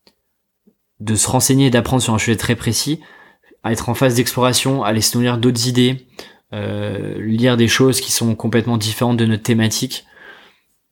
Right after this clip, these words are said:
Bref, en gros, regarder ce qui se passe ailleurs,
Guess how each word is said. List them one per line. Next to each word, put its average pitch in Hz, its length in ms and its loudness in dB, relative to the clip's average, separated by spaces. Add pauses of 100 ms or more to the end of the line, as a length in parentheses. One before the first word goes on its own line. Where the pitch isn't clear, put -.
(920)
Bref, 123 400 0 (100)
en 110 120 0
gros, 131 560 2 (520)
regarder 120 720 0 (100)
ce - 100 -6
qui - 100 -8
se - 60 -6
passe 120 360 0
ailleurs, 123 440 2